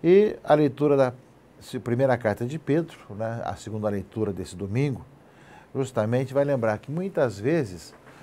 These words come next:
nós somos perseguidos, nós somos maltratados, sem que nós tenhamos feito nada para que isso acontecesse, né? Isso é o mundo de hoje e de sempre.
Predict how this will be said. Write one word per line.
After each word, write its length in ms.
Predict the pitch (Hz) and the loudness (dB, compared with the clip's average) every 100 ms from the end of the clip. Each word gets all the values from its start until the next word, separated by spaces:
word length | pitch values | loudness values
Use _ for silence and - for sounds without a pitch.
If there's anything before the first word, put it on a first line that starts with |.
| - | -14
nós 200 | 160 170 | -2 -2
somos 380 | - 156 143 135 | 0 0 0 -4
perseguidos, 1160 | - 120 117 165 135 127 131 117 110 107 - - | -4 -4 -4 -6 -6 -6 -6 -6 -8 -12 -16 -12
nós 160 | 110 101 | -10 -8
somos 300 | 101 101 90 | -8 -10 -6
maltratados, 1000 | 101 104 123 131 - 107 110 104 98 - - - - - | -6 -4 -4 -4 -2 -2 -2 -6 -12 -16 -20 -20 -20 -20
sem 300 | - 180 185 | -6 -6 -4
que 160 | 190 | -4
nós 240 | 175 151 160 | 0 2 0
tenhamos 340 | 160 160 165 | -2 -2 -2
feito 320 | - 160 175 | -2 -2 -2
nada 320 | 139 175 175 117 | -4 -4 -2 -4
para 160 | 98 | -4
que 60 | 101 | -8
isso 100 | - | -12
acontecesse, 840 | 98 98 95 90 - 78 - - 98 | -12 -10 -8 -10 -10 -12 -14 -20 -16
né? 160 | 98 107 | -10 -8
Isso 200 | 101 - | -8 -10
é 20 | |
o 20 | |
mundo 220 | 113 101 123 | -10 -8 -10
de 140 | 95 | -6
hoje 280 | 92 113 110 - - - - | -4 -4 -8 -20 -20 -20 -16
e 80 | 254 | -12
de 80 | 277 | -2
sempre. 400 | - 185 180 | 2 2 -2